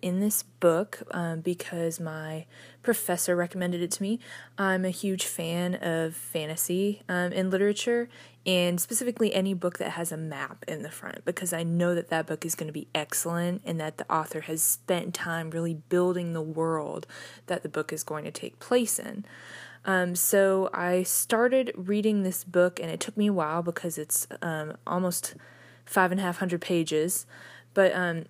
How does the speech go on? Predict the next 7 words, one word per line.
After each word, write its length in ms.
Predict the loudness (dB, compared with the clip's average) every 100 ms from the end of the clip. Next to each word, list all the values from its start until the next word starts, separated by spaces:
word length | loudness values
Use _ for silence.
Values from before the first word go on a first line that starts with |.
| _ -20 _ -8 -8 -4
the 200 | 8 8
cover 720 | 8 2 2 6 8 8 6 2
artwork 520 | 2 2 4 4 2
is 200 | 2 2
just 260 | 2 -4 -2
beautiful. 880 | -2 2 2 2 2 0 -2 0 2
It's 380 | 0 2 0